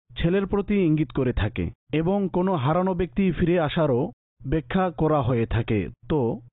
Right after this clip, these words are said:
generally যদি আমরা এভাবে দেখি, যেভাবে ফুলের তোড়া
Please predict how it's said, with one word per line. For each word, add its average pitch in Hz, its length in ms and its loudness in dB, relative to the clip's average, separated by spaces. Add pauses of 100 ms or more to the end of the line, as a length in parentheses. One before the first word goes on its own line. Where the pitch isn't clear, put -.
(260)
generally 185 720 2
যদি 175 440 2
আমরা 165 340 0
এভাবে 147 400 0
দেখি, 127 440 0
যেভাবে 151 560 0
ফুলের 156 360 0
তোড়া 135 480 -2